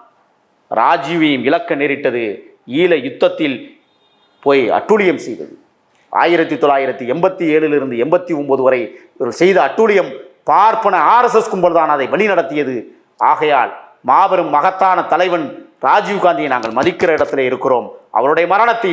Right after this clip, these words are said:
நீதி விசாரணை செய்ய வேண்டும். அக்கா நளினியை வேலூர் மருத்துவமனையில வந்து சந்திக்கும் போது எங்களுக்கு புரிஞ்சிருச்சு பிரியங்கா காந்தி அவர்களுக்கு உண்மைத்தன்மை தெரியும். அதனால தான் அவங்க சொன்னாங்க, "அக்கா நளினியை வந்து மரண தண்டனையிலிருந்து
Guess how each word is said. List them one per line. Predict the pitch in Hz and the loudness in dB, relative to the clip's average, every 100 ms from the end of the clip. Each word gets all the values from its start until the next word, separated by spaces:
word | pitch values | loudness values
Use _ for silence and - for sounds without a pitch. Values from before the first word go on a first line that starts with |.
| 156 | 0
நீதி | 214 226 | 0 -2
விசாரணை | 190 185 151 143 | 0 0 0 -6
செய்ய | 143 110 | -8 -10
வேண்டும். | 80 - _ _ _ _ _ _ _ _ _ - | -12 -18 _ _ _ _ _ _ _ _ _ -6
அக்கா | - 147 135 | -2 -2 0
நளினியை | 160 180 160 135 | 0 2 2 2
வேலூர் | 170 165 135 | 0 0 0
மருத்துவமனையில | 139 160 170 147 135 123 | 0 0 -2 -2 -2 -2
வந்து | 143 135 | -2 -4
சந்திக்கும் | 117 123 147 151 151 | -4 -2 -2 -2 0
போது | 151 | 0
எங்களுக்கு | 127 104 117 | -2 -6 -8
புரிஞ்சிருச்சு | 113 139 - - _ _ _ | -8 -10 -12 -20 _ _ _
பிரியங்கா | 127 120 107 98 | -2 0 0 -2
காந்தி | 92 78 - _ _ _ _ _ _ _ - | -4 -12 -18 _ _ _ _ _ _ _ -4
அவர்களுக்கு | 110 120 113 117 | -4 -2 -6 -8
உண்மைத்தன்மை | 127 131 127 107 95 85 | -6 -4 -4 -4 -6 -8
தெரியும். | 76 67 - _ _ _ _ _ _ _ _ _ | -10 -14 -20 _ _ _ _ _ _ _ _ _
அதனால | - 95 131 | -4 0 0
தான் | 139 | -2
அவங்க | 113 117 | -6 -6
சொன்னாங்க, | 123 107 98 87 - _ 101 | -4 -2 -4 -6 -12 _ -6
"அக்கா | - 107 101 | -2 -2 -2
நளினியை | 135 131 117 107 | -4 -4 -4 -4
வந்து | 104 101 | -4 -2
மரண | 120 135 - | -2 -2 -4
தண்டனையிலிருந்து | 113 107 104 101 104 | -6 -8 -8 -12 -12